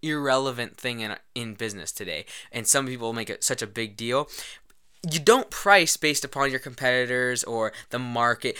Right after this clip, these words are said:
You play, you base your price based upon the amount of value you create. And so, as long as your value exceeds the price, people will buy it every single day. They'll s-, keep saying yes.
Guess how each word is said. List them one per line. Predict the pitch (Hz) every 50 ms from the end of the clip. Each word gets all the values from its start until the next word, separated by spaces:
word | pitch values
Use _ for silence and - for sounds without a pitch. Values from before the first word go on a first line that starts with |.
| - - -
You | 156 175
play, | - - - - 180 - -
you | 160 170 175 165 139 - - - - 147 131
base | - 156 165 190 208 - -
your | 185 160
price | - - - 170 165 151 147 123
based | 113 107 - 139 139 156 180 - - -
upon | 147 - - - 147 135 123 120 123 135 127
the | 131 131
amount | 127 123 117 117 123
of | 123 120 110
value | 107 120 117 127 143 147 143
you | 127 117 110 104 107 110
create. | 107 - - 117 117 113 123 135 135 104 - - - - - _ _ _ - - - - - - -
And | 151 151 151 147
so, | - - 170 156 147 143 135 117 - _ _ _
as | 135 131 123
long | 139 139 143 165 190 202
as | 208 185 170
your | 175 165
value | 139 127 139 143 151 185 208 190 151 127 120
exceeds | - 120 123 - - - - 165 175 180 151 139
the | 127 120
price, | - - - 190 190 139 131 -
people | - - - 214 202 - 214 220 214
will | 196 175
buy | 127 - 131 127 139 147
it | 165 170 - -
every | - 151 160 151 151 170 175
single | - - 151 143 143 143 165
day. | 160 202 156 123
They'll | 107 117
s-, | 123 - - -
keep | - - - 220 - -
saying | - - 185 170 160 151 151
yes. | 170 202 202 - - - - - -